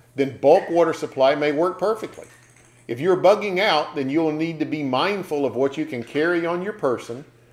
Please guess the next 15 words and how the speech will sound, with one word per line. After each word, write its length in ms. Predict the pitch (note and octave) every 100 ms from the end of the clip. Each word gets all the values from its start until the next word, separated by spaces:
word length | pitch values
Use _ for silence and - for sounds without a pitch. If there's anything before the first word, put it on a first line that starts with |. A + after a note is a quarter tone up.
| _ -
and 180 | C#3 B2
then 200 | D#3 E3
have 260 | D#3 D#3
provisions 640 | D#3 B2+ E3 G#3+ C3+ C#3+ -
to 140 | A#2
treat 360 | - - F3+ E3+
water 480 | E3 C#3 D3+ E3+
or 80 | A#2
to, 460 | A2+ A#2+ A#2 - C3+
um, 280 | A#2+ A#2 G#2 -
filter 320 | G3 G#3+ F3
water 400 | A#2+ A2 A2+ B2 - _
in 160 | C#3+ C#3+
the 60 |
field. 340 | - F#3+ D#3+